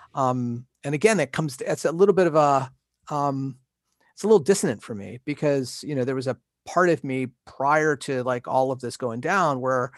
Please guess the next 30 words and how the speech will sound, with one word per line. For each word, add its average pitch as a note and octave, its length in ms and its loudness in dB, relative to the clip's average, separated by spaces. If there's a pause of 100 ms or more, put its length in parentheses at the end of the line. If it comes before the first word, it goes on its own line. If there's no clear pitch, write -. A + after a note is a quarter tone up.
(440)
I C#3+ 100 -6
kinda D3 220 -4
felt C#3 240 -4
like B2 300 -6 (540)
having E3 400 2
avatars C#3 640 2
or B2 80 -4
having D3 460 -2
these B2+ 200 -6
things B2 380 -8
was B2 640 -4 (580)
in, G3 180 0
in G3+ 120 0
a F#3 40 6
way F3+ 140 4
democratizing, C#3+ 840 0
right? C#3+ 240 -2
It C3 80 -4
was C#3+ 120 -2
more D#3+ 460 4
'cause C#3+ 200 -8
we D#3 100 0
had D3+ 200 4 (120)
students F3 440 -4
who D#3 320 0
may D#3 380 0
be E3 100 -4
coming D#3 360 -4
in C#3+ 240 -4
with, C3+ 340 -4